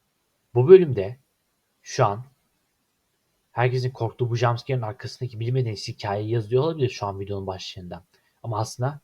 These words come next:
bugün hikayenin devamına girmeyeceğiz. Bugün o görüntüyle ilgili yapılmış yorumları, yorumları inceleyeceğiz. Yani bu ne, bu ne demek oluyor? O televizyon reklamı ile ilgili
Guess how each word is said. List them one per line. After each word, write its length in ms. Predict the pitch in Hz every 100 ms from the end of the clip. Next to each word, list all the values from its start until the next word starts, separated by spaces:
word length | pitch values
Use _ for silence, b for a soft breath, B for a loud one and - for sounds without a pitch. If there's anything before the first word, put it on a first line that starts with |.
| _
bugün 200 | 113 117
hikayenin 540 | 104 120 117 107 107
devamına 400 | 113 110 107 113
girmeyeceğiz. 680 | 170 165 135 110 92 87 - _ _ _ _ _ _ _ _ _ _ _ -
Bugün 400 | 104 147 185 175 _ _ _ _ _ _ _ _ _ _ _ _ _ -
o 140 | 113
görüntüyle 520 | 127 127 127 156 190
ilgili 440 | 208 127 110 131 147 -
yapılmış 460 | 110 117 135 180
yorumları, 560 | 135 147 160 165 160 123
yorumları 420 | 120 123 151 160 175
inceleyeceğiz. 760 | 143 107 98 90 90 85 - _ _ _ _ _ _ _ _ -
Yani 240 | 98 95
bu 100 | 107
ne, 280 | 135 131 107
bu 100 | 131
ne 120 | 156
demek 300 | 160 127 -
oluyor? 260 | 92 87 85 _ _ _ _ _ _ _ _ -
O 200 | 151 156
televizyon 500 | 143 139 131 151 165
reklamı 340 | 147 135 120
ile 160 | 110 98
ilgili 420 | 92 90 104 131